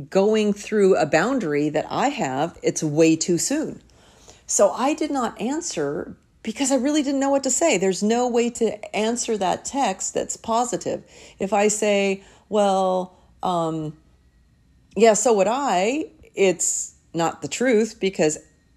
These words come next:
and, and I'm not saying that I wouldn't, it wouldn't have wanted to maybe in the future when I was sure that this person was a person that I, I really wanted in my space.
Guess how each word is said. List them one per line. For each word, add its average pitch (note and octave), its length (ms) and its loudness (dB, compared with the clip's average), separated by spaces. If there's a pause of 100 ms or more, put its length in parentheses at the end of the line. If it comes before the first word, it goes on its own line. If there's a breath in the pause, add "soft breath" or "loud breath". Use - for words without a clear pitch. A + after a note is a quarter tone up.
(280)
and, G3+ 160 2
and A3 160 2
I'm A#3 100 0
not B3 140 0
saying B3 280 2
that - 160 2
I F#3+ 100 4
wouldn't, G#3+ 400 0
it A3 280 0
wouldn't A3+ 380 2
have G#3 280 2
wanted F#3+ 500 -2
to A3 180 -2
maybe G3+ 400 0
in F#3+ 80 0
the E3+ 80 0
future A#3 420 -2
when E3+ 200 -2
I E3 100 -2
was D#3 160 0
sure G#3 240 0
that F3+ 160 -2
this F3+ 140 -2
person G3 480 -2 (240 loud breath)
was E3+ 160 0
a D#3+ 60 0
person G3+ 420 -2
that D3+ 360 -2 (760 soft breath)
I, D#3 280 4
I D#3+ 100 2
really E3+ 360 2
wanted E3+ 340 -2
in D3 120 -2
my D3 100 -6
space. - 680 -2